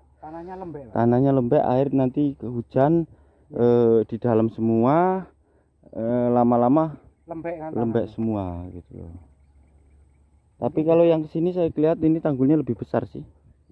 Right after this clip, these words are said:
Speaker 1: Ya memang bisa besar, Pak. Kalau yang
Speaker 2: Mm-mm.
Speaker 1: belakang mau ditambah ini nggak bisa.
Speaker 2: Mm-mm.
Speaker 1: Jadi mungkin kurang lebihnya satu meter setengah.
Speaker 2: Hmm.
Speaker 1: Nggak sampai dua meter pas kan?
Speaker 2: Oh gitu.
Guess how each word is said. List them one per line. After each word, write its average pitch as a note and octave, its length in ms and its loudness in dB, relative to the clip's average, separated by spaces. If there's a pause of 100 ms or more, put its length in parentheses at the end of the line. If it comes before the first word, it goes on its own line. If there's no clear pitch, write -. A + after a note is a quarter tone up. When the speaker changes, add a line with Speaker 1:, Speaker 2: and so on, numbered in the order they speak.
(120)
Speaker 1:
Ya F#3 140 -14
memang G#3 480 -12 (1120)
bisa F3 220 -14
besar, G3 300 -12
Pak. E3 180 -8
Kalau F3+ 180 -12
yang F#3 180 -4
Speaker 2:
Mm-mm. A#2 100 -4
Speaker 1:
belakang C#3+ 320 -4 (1000)
mau F#3 280 -6 (1000)
ditambah E3 400 -6
ini F#3 160 -4
nggak D3+ 220 -6
bisa. C3+ 400 -12
Speaker 2:
Mm-mm. A2+ 760 0
Speaker 1:
Jadi F3+ 380 -10
mungkin F#3+ 480 -16 (280)
kurang E3+ 280 -14
lebihnya D#3 360 -12
satu D#3+ 280 -12
meter D#3 240 -12
setengah. C#3+ 400 -18 (100)
Speaker 2:
Hmm. C#3 800 0 (720)
Speaker 1:
Nggak B2+ 180 -14
sampai D3+ 260 -12
dua C#3 200 -10
meter C#3+ 300 -10
pas D#3 180 -12
kan? C3+ 240 -16 (120)
Speaker 2:
Oh A#2+ 200 -10
gitu. A2+ 640 -4